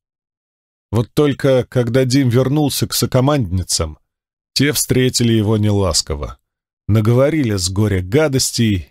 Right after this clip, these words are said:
и ушли. Так что опешивший от такого приветствия носитель даже письмо отдать не успел.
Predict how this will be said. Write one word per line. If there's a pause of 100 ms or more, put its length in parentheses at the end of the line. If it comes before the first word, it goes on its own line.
и
ушли. (720)
Так
что
опешивший
от
такого
приветствия
носитель (480)
даже
письмо
отдать
не
успел.